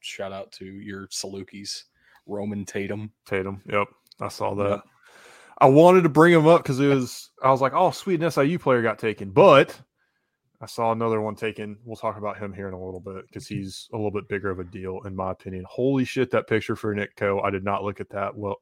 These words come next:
Speaker 2: good enough before we started. Look, the Orlando, okay, we're on the front seven here.
Speaker 1: Yeah.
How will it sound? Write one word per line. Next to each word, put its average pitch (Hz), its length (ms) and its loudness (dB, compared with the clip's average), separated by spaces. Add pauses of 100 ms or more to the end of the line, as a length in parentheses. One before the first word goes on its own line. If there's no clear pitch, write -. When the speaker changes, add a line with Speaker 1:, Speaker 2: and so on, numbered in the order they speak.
(120)
Speaker 2:
good 101 120 -4
enough 95 340 -8
before 98 320 -8
we 98 80 -8
started. 95 440 -8 (800)
Look, 135 260 6
the 139 100 8
Orlando, 156 480 10
okay, 127 220 6
we're 135 180 8
on 190 80 4
the 123 60 4
front 123 260 0
seven 113 320 -2
here. 151 280 -6 (440)
Speaker 1:
Yeah. 131 180 -10